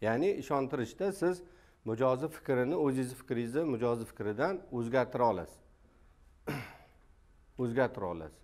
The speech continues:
Mijoz fikrini o'zingizni fikringizni mijoz fikringizga ishontira bilasiz, o'tqiza olasiz. Uni fikri boshqacha bo'ladi, negativni bo'ladi. Hamma yoq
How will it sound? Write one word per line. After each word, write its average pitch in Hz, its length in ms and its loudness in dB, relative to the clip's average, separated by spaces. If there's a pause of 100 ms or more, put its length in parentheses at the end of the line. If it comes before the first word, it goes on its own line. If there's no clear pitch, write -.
(160)
Mijoz 104 360 2 (760)
fikrini 123 560 4 (840)
o'zingizni 127 460 0
fikringizni 123 480 0
mijoz 131 360 4
fikringizga 110 440 -4
ishontira 127 600 0
bilasiz, 90 380 -2 (140)
o'tqiza 123 400 0
olasiz. 101 320 2
Uni 117 180 -2
fikri 147 340 6 (640)
boshqacha 117 420 2
bo'ladi, 143 360 2
negativni 123 560 4
bo'ladi. 147 400 2
Hamma 131 240 2
yoq 120 180 4